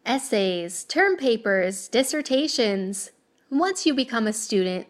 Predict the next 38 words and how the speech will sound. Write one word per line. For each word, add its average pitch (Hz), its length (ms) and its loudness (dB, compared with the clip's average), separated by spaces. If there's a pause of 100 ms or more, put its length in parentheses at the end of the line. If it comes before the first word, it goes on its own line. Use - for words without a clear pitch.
there 240 180 2
is 214 280 0
no 214 380 2
end 185 280 -2
to - 220 -8
writing. 185 500 -2 (840)
Since 381 360 0
for 294 160 6
a 277 40 6
number 240 300 2
of 220 100 0
young 208 220 2
adults, 165 640 -2
meeting 294 380 0
college 277 400 0
curriculum 277 480 0
requirements 240 680 -2
is 214 280 0
tough, - 440 -6 (640)
more 349 220 4
and 359 160 0
more 277 200 2
essay 233 340 0
writing 202 320 2
services 294 580 -2
keep 330 260 2
on 262 220 0
springing 240 540 0
up 208 180 0
online. 196 760 0
So 285 500 2
what 269 260 0
can 370 200 -2
edu 226 380 2
birdie 214 360 2
dot 185 260 2
com 208 320 0
offer? 277 540 -2